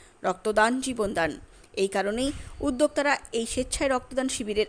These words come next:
আয়োজন করেছেন বলে জানা যায়। প্রথমবারই তারা এই উদ্যোগ নিয়েছেন বলে জানা যায়। তারা আজ একশো জন রক্ত দেবেন বলে আশা করছেন। আরও বলেন, প্রচুর সংখ্যক মহিলারা স্বেচ্ছায় এগিয়ে এসেছেন রক্ত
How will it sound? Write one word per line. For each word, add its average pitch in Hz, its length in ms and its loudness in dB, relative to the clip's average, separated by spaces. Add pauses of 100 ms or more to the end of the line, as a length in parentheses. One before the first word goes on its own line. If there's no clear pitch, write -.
আয়োজন 226 340 0
করেছেন 185 420 -2
বলে 180 260 0 (240)
জানা 202 220 4
যায়। 143 180 -2 (720)
প্রথমবারই 269 540 6
তারা 190 280 6
এই 208 180 0
উদ্যোগ 208 280 -2
নিয়েছেন 190 360 -2
বলে 185 220 0
জানা 180 260 2
যায়। 151 180 -2 (960)
তারা 247 200 8
আজ 208 380 4 (220)
একশো 240 380 0
জন 262 220 0
রক্ত 214 300 2
দেবেন 190 300 0
বলে 190 240 0 (100)
আশা 240 240 -2
করছেন। 185 380 -2 (380)
আরও 247 240 4
বলেন, 202 380 2 (380)
প্রচুর 294 260 4
সংখ্যক 330 420 -2
মহিলারা 240 520 2
স্বেচ্ছায় 247 520 0 (240)
এগিয়ে 208 260 0
এসেছেন 214 380 -4
রক্ত 214 380 -4